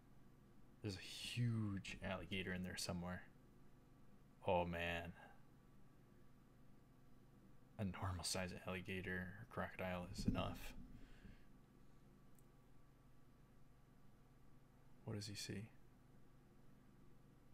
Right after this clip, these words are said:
Oh. Looks like wild deer. He's got good eyes.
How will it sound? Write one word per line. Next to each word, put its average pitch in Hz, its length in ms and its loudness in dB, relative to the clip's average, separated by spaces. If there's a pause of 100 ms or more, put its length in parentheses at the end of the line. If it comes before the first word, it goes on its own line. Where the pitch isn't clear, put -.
(120)
Oh. 127 120 6 (2750)
Looks - 140 -6
like 113 140 0
wild 104 320 8 (160)
deer. 104 400 8 (2750)
He's - 120 -6
got 135 240 8
good 104 160 4
eyes. 113 460 4